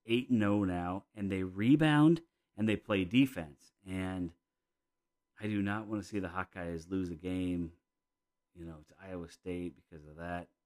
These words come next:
Hawkeyes have been dominating the Iowa, Iowa State series lately. Well, Iowa State's ranked number seventeen now. They beat Creighton, former coach Greg McDermott, who, uh,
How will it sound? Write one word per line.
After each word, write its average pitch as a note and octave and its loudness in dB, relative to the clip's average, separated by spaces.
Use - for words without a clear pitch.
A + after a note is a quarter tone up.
Hawkeyes F2+ -4
have E2 -12
been D#2+ -12
dominating E2+ -4
the - -10
Iowa, F#2 -4
Iowa F#2+ -8
State F#2+ -4
series F#2+ -4
lately. F2 -6
Well, G#2 0
Iowa A#2+ 2
State's A#2 -2
ranked G#2+ -2
number G2+ 0
seventeen G2+ 0
now. F2+ -4
They F2 -6
beat G#2+ -4
Creighton, G2 -4
former G#2+ -4
coach G#2+ -2
Greg G#2 0
McDermott, A#2+ 2
who, G2 -2
uh, F#2 -4